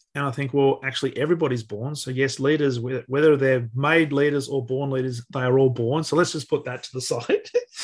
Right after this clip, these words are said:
When you, when, based on all the work you've done in your experience, and we're talking about sales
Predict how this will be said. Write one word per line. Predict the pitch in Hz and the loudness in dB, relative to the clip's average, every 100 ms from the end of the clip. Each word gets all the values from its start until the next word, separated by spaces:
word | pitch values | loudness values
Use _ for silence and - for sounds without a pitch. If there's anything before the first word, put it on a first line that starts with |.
| - - - - | -10 -12 -16 -2
When | 160 180 | 0 4
you, | 202 208 196 165 | 6 6 4 0
when, | 170 165 - - | -2 -2 -8 -4
based | 175 208 226 | 0 0 2
on | 196 | 2
all | |
the | 160 | 2
work | 139 143 135 | 2 0 -2
you've | 143 127 | -6 -4
done | 139 127 | -4 -2
in | |
your | 123 123 | -4 -4
experience, | 117 - 131 117 110 120 - 147 | -6 -8 -6 -6 -6 -8 -10 -6
and | 135 | -6
we're | 127 | 0
talking | 151 143 | 2 4
about | 139 135 120 | 2 0 -2
sales | - 117 120 117 117 - | -6 -4 -4 -2 -4 -6